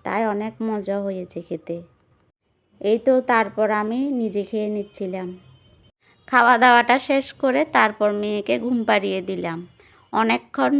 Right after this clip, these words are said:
পরে ছাদে গেলাম কাপড় আনার জন্য। স্কুল থেকে আসার পথে টলিতে অনেকগুলো ফুল গাছ বিক্রি করে, দেখলেই শুধু নিতে ইচ্ছে করে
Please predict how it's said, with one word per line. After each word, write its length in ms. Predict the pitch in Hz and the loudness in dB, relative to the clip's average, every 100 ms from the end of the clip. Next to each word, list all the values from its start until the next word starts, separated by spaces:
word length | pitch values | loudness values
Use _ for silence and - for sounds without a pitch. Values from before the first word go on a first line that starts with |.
| 269 | 2
পরে 260 | 240 220 277 320 - | 2 2 0 -2 -10
ছাদে 360 | - 226 208 208 | -6 -4 -2 -2
গেলাম 280 | 196 196 196 | -4 -4 -4
কাপড় 380 | 202 202 202 190 | -2 -2 0 -4
আনার 260 | 175 170 160 | -4 -6 -8
জন্য। 320 | 180 170 165 165 165 _ _ _ _ _ - | -8 -8 -8 -12 -16 _ _ _ _ _ -4
স্কুল 440 | 262 262 - 262 262 | -2 0 0 -2 2
থেকে 300 | 302 294 302 | 2 4 4
আসার 360 | 269 220 262 247 247 | 4 4 0 0 0
পথে 300 | 240 240 262 | -4 -2 -4
টলিতে 460 | 262 226 226 240 269 | -2 -2 -2 0 2
অনেকগুলো 580 | 240 208 226 208 247 247 240 | 2 2 -2 -4 -2 0 -2
ফুল 220 | 254 233 | -2 -2
গাছ 200 | 220 226 208 | 0 0 -2
বিক্রি 360 | 220 220 180 | -6 -4 -6
করে, 340 | 175 165 156 170 180 _ - _ _ | -4 -4 -4 -8 -12 _ -20 _ _
দেখলেই 520 | 185 220 214 - 277 302 | 2 2 2 4 6 6
শুধু 260 | 294 254 285 | 2 4 4
নিতে 280 | 254 220 247 | 4 2 0
ইচ্ছে 280 | 196 - 190 | -2 -4 -6
করে 340 | 175 170 170 | -4 -6 -6